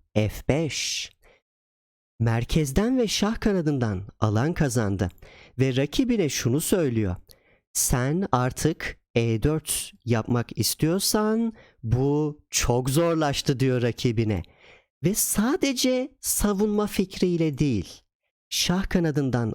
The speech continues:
alan kazandı ve belki de bir mat atağının başlangıcı olabilir. Şimdi F beşin ardından raport filini tekrar G iki karesine geldiğinde Carlsen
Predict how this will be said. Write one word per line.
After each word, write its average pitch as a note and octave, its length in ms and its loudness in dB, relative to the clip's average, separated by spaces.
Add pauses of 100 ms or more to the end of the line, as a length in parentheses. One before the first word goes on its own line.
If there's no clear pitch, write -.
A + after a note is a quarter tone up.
alan A#2 320 2
kazandı A3+ 640 0 (400)
ve B2 220 0
belki F3 460 0
de G#3 240 0 (280)
bir E3+ 480 0
mat A#2+ 540 2
atağının G3+ 600 2
başlangıcı C#3+ 640 2
olabilir. G#2+ 800 0 (1040)
Şimdi G3+ 400 0
F F#3+ 240 0
beşin G3 460 2
ardından A2 600 0 (800)
raport F3 600 0 (120)
filini G3+ 400 0
tekrar D#3+ 680 -2 (140)
G C#3+ 220 2
iki - 180 -2
karesine C#3+ 500 0
geldiğinde A2 840 0 (480)
Carlsen D3+ 720 0